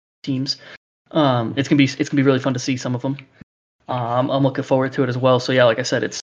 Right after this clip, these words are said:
three P M U K is the start.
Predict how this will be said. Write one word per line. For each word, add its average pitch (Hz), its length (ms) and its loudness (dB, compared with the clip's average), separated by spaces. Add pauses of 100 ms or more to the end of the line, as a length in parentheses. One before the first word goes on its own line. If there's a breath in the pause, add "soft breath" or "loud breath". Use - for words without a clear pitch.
(120)
three 151 600 -4
P 135 220 0
M 127 320 0 (120)
U 135 240 0
K 127 400 0
is 147 120 0
the 151 80 0
start. 135 440 0